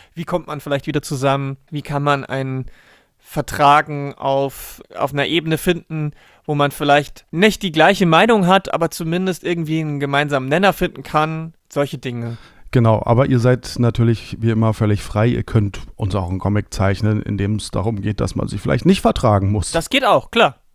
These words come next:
Speaker 2: Macht, was ihr wollt, aber macht euren Beitrag fertig bis zum dritten dritten. Bis zum dritten März muss eingereicht werden.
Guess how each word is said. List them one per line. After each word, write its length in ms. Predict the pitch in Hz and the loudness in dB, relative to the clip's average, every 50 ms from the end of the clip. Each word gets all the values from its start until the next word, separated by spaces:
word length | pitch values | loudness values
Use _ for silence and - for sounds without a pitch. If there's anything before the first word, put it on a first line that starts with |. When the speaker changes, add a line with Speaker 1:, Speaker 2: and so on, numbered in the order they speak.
| _ | _
Speaker 2:
Macht, 240 | - 139 147 - - | 2 2 2 4 4
was 120 | 165 156 - | 2 4 4
ihr 100 | 156 131 | 4 6
wollt, 420 | 120 123 127 165 190 - - - - | 6 6 6 6 4 2 -2 -8 -2
aber 580 | 113 123 135 147 147 165 160 160 160 165 - - | 2 4 4 4 4 4 2 4 2 2 0 0
macht 260 | - 139 131 123 - | 2 2 2 4 2
euren 460 | - 143 135 131 131 131 127 127 - - | 2 2 2 2 4 2 2 0 -2 -4
Beitrag 680 | - - 113 - 113 110 120 - - - 127 123 - | -10 -12 -4 0 2 2 2 2 2 0 0 0 0
fertig 380 | - - 113 113 113 120 98 - | 0 0 0 2 2 0 -2 0
bis 200 | 110 104 - - | -2 -2 -2 -4
zum 280 | - - 107 101 92 | -4 -4 -4 -4 -4
dritten 400 | - 110 101 107 127 - - 143 | -4 -4 -2 0 -2 0 0 -2
dritten. 600 | 117 110 120 127 - - 135 135 139 143 135 - | 0 2 0 0 2 2 2 2 2 0 -2 -2
Bis 180 | - 113 107 - | -4 -6 -6 -2
zum 140 | - 120 110 | -2 -2 -2
dritten 300 | 107 113 120 - 117 113 | 0 -2 -2 0 0 0
März 420 | 113 113 113 113 - - - - 101 | 2 2 0 0 -4 -8 -12 -8 -4
muss 400 | 104 107 117 120 - - - - _ | -2 -2 -2 -2 -4 -8 -16 -18 _
eingereicht 680 | _ - 101 101 107 104 98 92 92 95 90 - - | _ -2 0 0 2 0 0 0 0 -2 -2 -4 -6
werden. 380 | 98 95 90 87 87 82 78 | -6 -6 -4 -6 -8 -10 -12